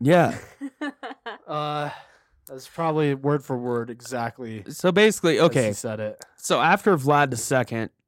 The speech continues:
Speaker 1: became Dracul, and one of the main lieutenants of the Order of the Dragon,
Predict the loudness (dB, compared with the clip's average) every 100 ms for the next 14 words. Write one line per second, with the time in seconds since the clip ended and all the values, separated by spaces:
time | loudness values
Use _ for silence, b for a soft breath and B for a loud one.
0 | _ -8 -6 -2 -2 -2 -2 -2 -2 -2
1 | -2 -4 -14 -18 -16 -18 _ _ -14 -12
2 | -10 -6 -6 -8 -10 -10 -8 -4 -4 -2
3 | -4 -4 -8 -12 -10 -10 -12 -14 -14 -14
4 | -14 -16